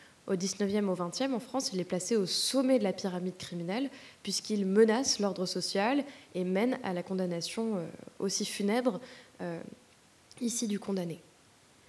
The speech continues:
Il faut attendre finalement, euh, quelque temps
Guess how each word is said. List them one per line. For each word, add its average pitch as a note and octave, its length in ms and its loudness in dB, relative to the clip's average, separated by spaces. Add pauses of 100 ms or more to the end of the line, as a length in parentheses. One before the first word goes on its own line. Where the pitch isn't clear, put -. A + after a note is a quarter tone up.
(320)
Il G#3+ 100 2
faut D#4+ 160 2
attendre B3+ 540 2
finalement, A3 840 0
euh, F3+ 180 -4 (920)
quelque A3 240 2
temps A3 400 -2